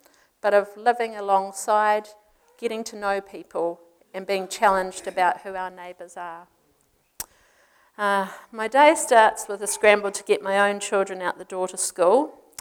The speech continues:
uh, skipping over the fun details of that. I'll pick up from when I walk out the door myself to head to work. Um, now, I'm gonna reference some people I meet along the way, and, um, I've, I've changed their names.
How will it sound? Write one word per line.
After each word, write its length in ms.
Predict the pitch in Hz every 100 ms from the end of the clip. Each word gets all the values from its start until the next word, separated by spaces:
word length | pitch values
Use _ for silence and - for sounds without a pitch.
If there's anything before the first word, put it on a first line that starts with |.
| -
uh, 200 | 190 185
skipping 440 | - 226 226 214
over 180 | 202 196
the 100 | 190
fun 360 | - 202 202
details 540 | 202 190 185 180 175 175
of 160 | 165
that. 420 | - 165 220 330 - - - -
I'll 140 | 190
pick 280 | 190 214 208
up 240 | 220 185
from 360 | - 233 196 202
when 240 | 196 196 -
I 240 | 190 196
walk 320 | 185 190 190
out 140 | 220 -
the 80 | 190
door 240 | 196 190
myself 580 | 185 180 - 190 170 _
to 100 | 202
head 240 | - 180
to 120 | _ 180
work. 520 | 180 170 - _ _ _ _ _ _ _ _
Um, 400 | - 196 190 190
now, 120 | 208
I'm 100 | 208
gonna 280 | 214 254 294
reference 480 | 262 262 - 226 -
some 240 | - 214
people 380 | 214 240 226 233
I 80 | 196
meet 340 | 202 202 202
along 240 | 196 185 185
the 80 | 190
way, 480 | 190 185 180 185 -
and, 340 | 190 185 185 -
um, 200 | 180 180
I've, 320 | - 185 - _ _ _ _
I've 200 | - 190 -
changed 460 | - 233 233 -
their 160 | 208 196
names. 580 | 190 185 196 277 320